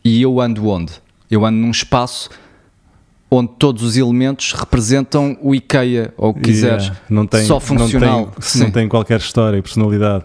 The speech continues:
Speaker 1: Sim.
Speaker 2: Percebo
Speaker 1: Então,
Speaker 2: isso.
Speaker 1: nós transferimos história para os objetos. Esta
Speaker 2: Sim.
Speaker 1: pedra, eu
Speaker 2: Hum.
Speaker 1: trouxe a pedra.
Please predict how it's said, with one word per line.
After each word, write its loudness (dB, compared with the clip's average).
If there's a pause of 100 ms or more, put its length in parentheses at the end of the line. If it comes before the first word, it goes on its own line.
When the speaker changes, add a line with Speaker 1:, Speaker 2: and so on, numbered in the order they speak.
(140)
Speaker 1:
Sim. -2 (400)
Speaker 2:
Percebo 0
Speaker 1:
Então, 2
Speaker 2:
isso. -2
Speaker 1:
nós -2
transferimos 0
história 0
para 0
os 0
objetos. 0 (420)
Esta 0
Speaker 2:
Sim. -8
Speaker 1:
pedra, 0 (360)
eu -2
Speaker 2:
Hum. -2
Speaker 1:
trouxe -2
a -2
pedra. -6